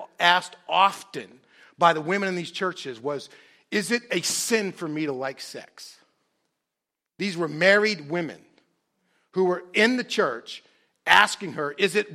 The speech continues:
wrong? Is it sinful for me to like sex?" And to the answer to that question is no. God designed sex to be holy. Something that's holy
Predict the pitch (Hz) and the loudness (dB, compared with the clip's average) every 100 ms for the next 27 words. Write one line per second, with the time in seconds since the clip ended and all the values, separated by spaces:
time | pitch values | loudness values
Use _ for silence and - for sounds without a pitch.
0 | 139 185 180 139 127 170 175 - - - | -2 2 2 0 -2 -6 -6 -6 -4 0
1 | 254 247 - 160 - 151 139 143 131 - | 0 0 -8 -14 -12 -10 -8 -8 -10 -16
2 | _ _ _ _ _ _ _ _ 135 135 | _ _ _ _ _ _ _ _ -8 -4
3 | 139 - - 120 - - - _ _ _ | -4 -6 -8 -8 -8 -20 -20 _ _ _
4 | _ 175 170 180 226 277 277 202 180 - | _ -8 -4 0 2 0 0 0 0 -2
5 | 170 - 160 127 139 147 196 202 _ _ | -6 -6 -8 -8 -10 -8 -8 -10 _ _
6 | _ _ _ _ _ _ _ _ _ _ | _ _ _ _ _ _ _ _ _ _
7 | _ - 190 202 240 262 190 _ - 196 | _ -2 2 6 4 4 -4 _ -8 -8
8 | 139 170 151 156 165 165 _ - - - | -2 0 2 0 -6 -12 _ -16 -10 0
9 | 214 139 - - - - _ _ _ _ | 2 0 -4 -14 -16 -20 _ _ _ _
10 | _ _ - 143 135 - 185 156 123 92 | _ _ -14 -8 -8 -6 -6 -6 -6 -14
11 | _ _ _ _ _ _ _ _ _ _ | _ _ _ _ _ _ _ _ _ _
12 | _ _ _ _ _ _ _ _ - 175 | _ _ _ _ _ _ _ _ -16 -8
13 | 254 262 - - 233 208 135 120 - | -2 -2 -2 4 6 6 2 -10 -14